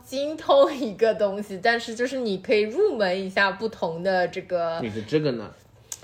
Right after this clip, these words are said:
Speaker 1: 对，入门一下不同的这些也挺好的，就是有一点点技能，然后有，有一点点了解，还挺有趣的，
Speaker 2: 对，
Speaker 1: 就是可以做。
Speaker 2: 你的这个呢？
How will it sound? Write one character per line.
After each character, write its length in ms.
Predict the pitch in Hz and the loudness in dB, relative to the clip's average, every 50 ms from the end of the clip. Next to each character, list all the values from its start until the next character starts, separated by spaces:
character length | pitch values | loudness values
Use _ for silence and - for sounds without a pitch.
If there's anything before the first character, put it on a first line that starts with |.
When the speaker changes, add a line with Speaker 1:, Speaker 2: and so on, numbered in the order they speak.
| - _ _ _ _ _ _ | -20 _ _ _ _ _ _
Speaker 1:
对， 160 | - 208 196 185 | -2 0 0 0
入 260 | 196 262 311 381 359 294 | 0 0 2 2 4 6
门 180 | 247 220 226 | 6 4 4
一 40 | 247 | 4
下 180 | 233 - 262 254 | 4 4 4 4
不 160 | 247 269 269 | 2 0 -6
同 260 | - - 233 202 202 | -6 -4 -4 -2 2
的 80 | 214 226 | 2 2
这 280 | 302 - - 262 392 330 | 2 4 6 8 8 8
些 300 | 262 - 247 233 240 240 | 8 8 6 6 6 8
也 180 | 226 190 165 | 6 4 4
挺 240 | - - 185 180 196 | 2 -4 -10 -8 -6
好 220 | 196 240 202 170 | -2 0 0 0
的， 100 | 147 160 | 0 -4
就 100 | 185 185 | -4 -6
是 140 | 202 196 - | -6 -4 0
有 100 | 208 175 | 0 0
一 120 | 170 214 214 | 0 -2 -2
点 280 | - 202 175 185 202 | -2 -2 -2 -2 -2
点 300 | 208 220 190 170 165 185 | -2 0 0 -2 -2 -6
技 220 | - - 220 226 196 | -10 -8 -6 -6 -6
能， 320 | 175 165 - 78 76 98 | -6 -6 -8 -10 -10 -8
然 120 | 123 165 | -8 -6
后 160 | 165 208 190 190 | -2 0 2 2
有， 220 | 185 165 151 95 135 | 2 0 -2 -4 -6
有 180 | 160 156 110 | -6 -6 -6
一 80 | - 208 | -6 -6
点 240 | 202 208 180 170 180 | -2 -2 -2 0 0
点 200 | 202 190 175 165 | 0 -2 -2 -2
了 200 | - - - - | -6 -8 -8 -8
解， 180 | 170 - 180 139 | -8 -6 -6 -6
还 160 | 156 156 147 | -6 -6 -8
挺 220 | 151 - - 156 | -8 -8 -12 -10
有 180 | 147 156 156 - | -10 -8 -10 -10
趣 220 | 156 - - - 175 | -12 -14 -16 -14 -10
的， 100 | 127 - | -6 -4
Speaker 2:
对， 60 | 127 | -2
Speaker 1:
就 80 | 113 113 | -2 -2
是 180 | 110 104 107 107 | -4 -6 -6 -6
可 80 | - | -4
以 20 | 110 | -2
做。 80 | 139 | -2
Speaker 2:
你 40 | 135 | -2
的 80 | 135 123 | -2 -4
这 0 | |
个 60 | 113 | -6
呢？ 140 | 104 95 - | -8 -12 -16